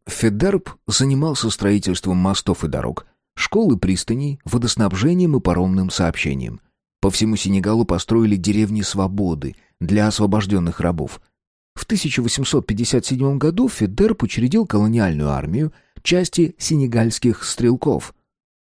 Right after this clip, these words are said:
Тираэлеус Сенегалес, чем способствовал превращению африканского солдата из наёмного чернорабочего в полноценного бойца.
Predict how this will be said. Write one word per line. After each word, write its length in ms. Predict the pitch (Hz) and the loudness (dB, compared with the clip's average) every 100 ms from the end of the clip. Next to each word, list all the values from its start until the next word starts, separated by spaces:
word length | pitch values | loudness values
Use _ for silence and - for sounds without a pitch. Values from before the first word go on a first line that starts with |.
| _ | _
Тираэлеус 1080 | - 123 104 98 139 170 175 170 151 - - _ | -2 2 4 4 4 4 4 2 0 -6 -10 _
Сенегалес, 840 | - 156 139 139 143 123 76 - - _ _ _ _ _ - | -4 -2 0 0 0 0 -2 -6 -12 _ _ _ _ _ -4
чем 340 | - 220 170 - | 2 4 2 0
способствовал 760 | - 160 147 180 - 147 135 | -2 0 0 -2 0 2 2
превращению 600 | - 127 131 - 135 117 | 4 2 2 2 0 0
африканского 500 | 107 123 131 117 117 | 0 0 0 -2 -2
солдата 520 | 120 160 175 220 202 147 | 0 0 2 2 2 0
из 280 | - 143 | 2 0
наёмного 680 | 143 147 127 92 87 85 80 - _ | 2 4 4 2 0 0 -2 -6 _
чернорабочего 720 | - 127 123 143 214 - 196 | -2 0 2 2 0 0 0
в 80 | 175 | 2
полноценного 640 | - 113 98 113 107 95 | 2 0 2 2 0 0
бойца. 420 | 87 82 - - | 0 -2 -2 -8